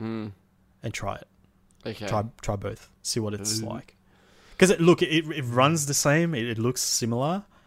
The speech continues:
Speaker 1: Mm.
Speaker 2: Um, but it's just, I don't know, man. I mean, I guess, you know, some, those games you can play mouse and keyboard, I don't know,
Speaker 1: Mm.
Speaker 2: on P S five. Um, which I guess,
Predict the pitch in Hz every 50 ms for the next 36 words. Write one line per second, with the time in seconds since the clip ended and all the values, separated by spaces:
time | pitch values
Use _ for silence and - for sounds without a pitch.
0 | - _ _ _ - 117 113 110 110 110 110 110 107 110 113 - 120 107 110 113
1 | 117 - - 160 170 170 - - - - - 151 160 170 160 156 151 143 127 113
2 | 110 110 110 110 110 131 - 127 135 143 139 131 131 - - 135 131 123 156 160
3 | 151 - - - 139 135 131 123 123 123 - - 131 131 131 135 113 - 127 123
4 | 117 117 - 120 117 123 117 120 - - 113 107 - - 110 110 117 123 131 131
5 | 135 - - 135 127 135 135 127 131 135 143 143 139 135 127 - 120 123 127 139
6 | 165 - - 135 120 110 - 120 117 117 - - - 113 127 165 214 - _ _
7 | _ _ _ _ _ _ _ _ _ _ _ _ _ _ - - 110 107 104 104
8 | 104 104 104 104 101 101 101 104 104 - _ _ _ - 117 113 - - 107 113
9 | 113 110 107 - - - - -